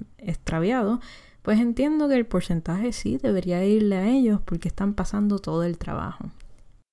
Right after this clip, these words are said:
Esta última alternativa es recomendable para aquellos artistas que están súper tight porque trabajan en otras cosas y no tienen el tiempo para invertir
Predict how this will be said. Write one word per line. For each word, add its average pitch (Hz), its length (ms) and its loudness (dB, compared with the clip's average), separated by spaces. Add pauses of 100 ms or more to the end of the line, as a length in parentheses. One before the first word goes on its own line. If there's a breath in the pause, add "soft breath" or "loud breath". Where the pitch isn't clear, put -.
(120)
Esta 214 300 2
última 226 320 2
alternativa 208 600 2
es 190 80 6
recomendable 190 600 2
para 175 160 2
aquellos 170 280 0
artistas 180 680 -2
que - 100 -4
están 165 300 -2
súper 170 340 -2
tight 240 380 0
porque 170 280 -4
trabajan 160 440 -2
en 175 80 0
otras 170 260 -4
cosas 220 420 -2
y 180 60 4
no 165 140 0
tienen 175 240 0
el 175 180 0
tiempo 180 320 0
para 165 160 -2
invertir 165 640 -2